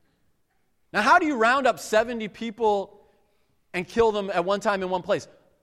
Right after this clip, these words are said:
You have a band of reckless scoundrels that you're paying. And so, can you imagine the, the horrific scene of your brother rounding up all your siblings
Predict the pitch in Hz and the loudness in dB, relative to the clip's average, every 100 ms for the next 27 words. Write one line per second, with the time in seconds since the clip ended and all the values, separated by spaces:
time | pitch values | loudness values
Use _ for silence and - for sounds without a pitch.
0 | _ _ - 160 170 143 - 139 147 160 | _ _ -16 -10 -8 -10 -8 -4 -2 -2
1 | 147 113 113 135 143 151 131 - - 139 | -6 -10 -8 -8 -8 -12 -12 -14 -10 -10
2 | 165 127 107 98 120 98 104 - 113 90 | -8 -12 -16 -16 -18 -16 -18 -18 -20 -20
3 | 82 85 _ _ _ _ _ _ _ _ | -20 -20 _ _ _ _ _ _ _ _
4 | _ _ _ _ _ _ _ _ _ _ | _ _ _ _ _ _ _ _ _ _
5 | - 127 185 165 - _ 170 196 240 151 | -20 -6 -4 -4 -12 _ -10 -8 -8 -8
6 | 147 185 175 113 95 90 _ _ _ _ | -6 -4 -4 -8 -18 -20 _ _ _ _
7 | 170 - 151 160 - 208 196 190 330 320 | -12 -10 -10 -10 -10 -6 -6 -4 -6 -4
8 | 247 - - - 247 302 262 117 80 85 | -8 -12 -16 -14 -10 -8 -6 -10 -14 -20
9 | _ _ _ _ _ _ _ _ - 208 | _ _ _ _ _ _ _ _ -6 -2
10 | 240 147 196 262 330 302 208 220 302 330 | -2 -2 -2 2 4 4 4 2 2 0
11 | 285 262 - 226 285 339 294 269 - 247 | -2 -4 -2 2 6 6 4 -2 -4 -8
12 | 330 294 240 208 | -6 -4 -4 -6